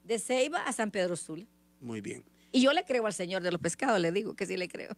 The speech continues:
Speaker 2: Alguien escribe aquí, o sea que según dice la abogada, los parques no corresponden a la tasa de seguridad. Miren, los parques, los parques que se han construido, los ha construido la empresa privada,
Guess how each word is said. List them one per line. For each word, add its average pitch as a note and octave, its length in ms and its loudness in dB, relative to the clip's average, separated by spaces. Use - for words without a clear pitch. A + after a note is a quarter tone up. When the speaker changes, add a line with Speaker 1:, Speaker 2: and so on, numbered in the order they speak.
Speaker 2:
Alguien C#3+ 320 0
escribe C3+ 240 0
aquí, D3 200 0
o C3 40 2
sea C3 180 0
que C#3 120 -8
según C3 480 -2
dice D3+ 280 -4
la B2+ 120 0
abogada, B2+ 420 0
los A#2+ 180 0
parques C3+ 380 -2
no C3 160 0
corresponden C3+ 560 -4
a A#2+ 60 -2
la G#2+ 100 -2
tasa C3 220 -6
de D3 40 -2
seguridad. B2 380 0
Miren, G3+ 240 2
los B2+ 140 -2
parques, F#3 800 -2
los C#3 160 -2
parques E3+ 260 -4
que D#3+ 140 -8
se E3+ 80 -4
han E3+ 80 -2
construido, E3 440 -2
los B2+ 140 -4
ha B2 40 -4
construido D#3+ 380 2
la F3+ 60 4
empresa C3+ 260 -2
privada, A#2+ 420 0